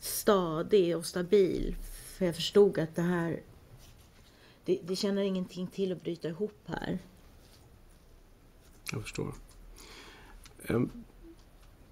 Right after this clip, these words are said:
Speaker 2: i, i det här förhöret som, som åklagaren läste ur lite grann också, så har du uttryckt dig lite annorlunda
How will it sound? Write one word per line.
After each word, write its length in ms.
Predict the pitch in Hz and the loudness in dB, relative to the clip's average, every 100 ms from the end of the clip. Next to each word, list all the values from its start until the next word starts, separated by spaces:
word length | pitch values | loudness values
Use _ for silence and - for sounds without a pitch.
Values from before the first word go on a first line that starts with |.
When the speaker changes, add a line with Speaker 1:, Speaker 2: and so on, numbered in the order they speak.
| - - - - - | -20 -20 -20 -20 0
Speaker 2:
i, 260 | - 135 143 | 2 6 6
i 40 | |
det 60 | 139 | 6
här 80 | |
förhöret 540 | 139 131 127 104 139 135 | 6 4 4 4 2 0
som, 280 | - 120 110 | 0 2 2
som 160 | 131 | 2
åklagaren 320 | 120 - 117 | 2 4 4
läste 260 | 135 123 117 | 4 2 2
ur 60 | 107 | 2
lite 460 | 101 - 50 53 - | 2 2 2 0 -4
grann 180 | 101 98 | -2 -2
också, 220 | - 107 | -2 -2
så 120 | - | 0
har 60 | 117 | 2
du 60 | |
uttryckt 220 | 120 - | 2 0
dig 100 | 120 | 2
lite 240 | 120 127 110 | 2 2 4
annorlunda 540 | 123 110 104 110 135 | 4 4 2 0 0